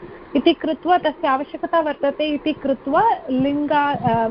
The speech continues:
अत्र उक्तमस्ति प्रातिपदिकार्थे सति लिङ्गमात्राधिके इति।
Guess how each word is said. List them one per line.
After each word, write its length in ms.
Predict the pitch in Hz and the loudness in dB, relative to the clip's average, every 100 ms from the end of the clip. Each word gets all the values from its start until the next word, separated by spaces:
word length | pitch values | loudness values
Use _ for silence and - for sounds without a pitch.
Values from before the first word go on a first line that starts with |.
| 214 | -2
अत्र 440 | 240 - 311 311 | -4 4 6 6
उक्तमस्ति 760 | 262 - - 302 285 277 - 381 | 2 -6 -16 -12 -12 -12 -10 -8
प्रातिपदिकार्थे 1300 | 480 - 240 247 302 302 302 294 285 285 311 311 | -8 -8 -6 -6 -6 -6 -6 -4 -4 -6 -6 -8
सति 380 | 294 302 - 494 - - - - | -4 -4 0 0 -2 -14 -18 -2
लिङ्गमात्राधिके 1200 | 285 302 311 320 311 302 - 269 233 226 - 240 | 0 2 4 2 0 -8 -2 -2 0 -4 -4 -2
इति। 160 | 214 - | 0 2